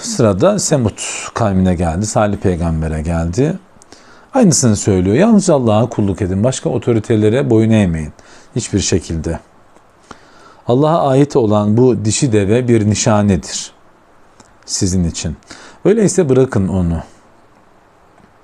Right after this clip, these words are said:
Allah'ın arzında otlasın ve sakın dokunmayın ona. Yoksa çok can yakan bir azap yakalar sizi." Evet. Şimdi Salih peygamber ve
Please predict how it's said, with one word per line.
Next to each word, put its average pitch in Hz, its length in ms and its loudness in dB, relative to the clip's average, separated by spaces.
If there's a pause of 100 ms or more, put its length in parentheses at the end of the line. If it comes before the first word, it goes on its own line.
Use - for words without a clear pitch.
(600)
Allah'ın 139 320 0
arzında 110 460 2
otlasın 117 600 0
ve 110 80 2
sakın 131 400 0
dokunmayın 131 480 2
ona. 90 360 0 (380)
Yoksa 120 520 -2 (100)
çok 117 400 0
can 107 360 0 (240)
yakan 98 420 0
bir 95 180 0
azap 90 300 0 (500)
yakalar 98 440 0
sizi." - 420 -6 (2250)
Evet. - 360 -14 (1200)
Şimdi 110 400 0
Salih 110 340 0
peygamber 104 840 0
ve 107 180 2